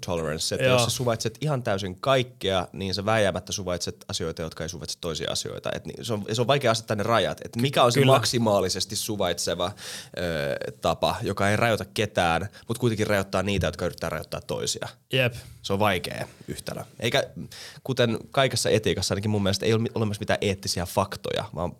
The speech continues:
Speaker 1: loppujen lopuksi kyse on niinku vahvoista mielipiteistä.
Speaker 2: Jep.
Speaker 1: Joten tota,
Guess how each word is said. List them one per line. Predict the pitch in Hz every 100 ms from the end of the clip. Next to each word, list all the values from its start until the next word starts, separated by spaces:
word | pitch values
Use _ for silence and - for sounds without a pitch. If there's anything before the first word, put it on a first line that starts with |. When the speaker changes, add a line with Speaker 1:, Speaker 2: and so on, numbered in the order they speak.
| _
Speaker 1:
loppujen | 110 - 80
lopuksi | 110
kyse | - 110
on | 98
niinku | 92 92 - _ _ _ -
vahvoista | 104 104 87 107
mielipiteistä. | 95 76 - - - - - - - -
Speaker 2:
Jep. | 131 123 - - -
Speaker 1:
Joten | 90 87 82
tota, | 80 85